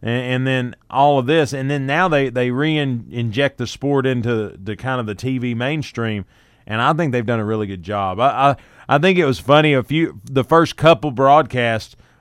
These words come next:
uh, where Mike Joy and Jeff Gordon, uh, were, were doing it, I really thought they were, like, waiting on that reset button that iRacing had, and it just wasn't happening. <laughs> But, uh, I don't know. I don't know. I've, uh,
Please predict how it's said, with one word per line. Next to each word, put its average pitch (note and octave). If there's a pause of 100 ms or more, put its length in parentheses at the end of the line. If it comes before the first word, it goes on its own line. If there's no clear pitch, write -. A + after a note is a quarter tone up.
uh, A#2+
where A#2+
Mike C3
Joy C3+
and A#2+
Jeff C3
Gordon, C3+ (340)
uh, A2+
were, A#2
were A#2
doing C#3
it, C#3 (320)
I A#2
really C#3
thought C3
they B2
were, B2
like, A2+
waiting B2+
on B2+
that A#2+
reset A#2+
button B2+
that A2+
iRacing A#2+
had, B2 (520)
and G2+
it G#2
just F#2+
wasn't G#2
happening. G#2 (160)
<laughs> -
But, A2
uh, G#2+ (920)
I -
don't A3
know. F3+
I C#3
don't E3+
know. D#3
I've, D3+
uh, C3